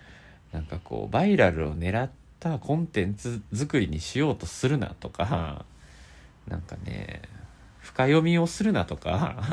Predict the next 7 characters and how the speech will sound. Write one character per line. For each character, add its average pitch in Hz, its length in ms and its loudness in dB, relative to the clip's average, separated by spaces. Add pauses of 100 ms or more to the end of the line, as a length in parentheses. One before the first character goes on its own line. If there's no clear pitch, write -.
(340)
<laughs> - 420 -20
あ 82 120 -4
の、 80 720 -8 (520)
い 101 80 -6
ち 214 320 0
い 120 60 -2
ち、 82 540 -2